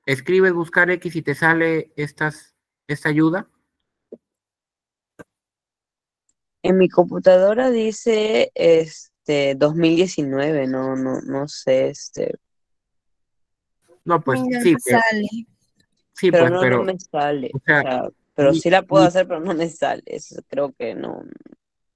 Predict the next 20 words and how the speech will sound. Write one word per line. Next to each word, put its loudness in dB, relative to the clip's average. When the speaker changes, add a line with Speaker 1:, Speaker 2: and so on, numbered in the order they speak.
Speaker 1:
Ya, -6
o -8
sea, 0
mi, -2
mi, -6
mi 0
pregunta 4
va, 0
mi -8
pregunta 2
va 4
en -4
ese -4
sentido, -4
a -14
ver. -20
Si -10
tú -2
pones 2
igual, 2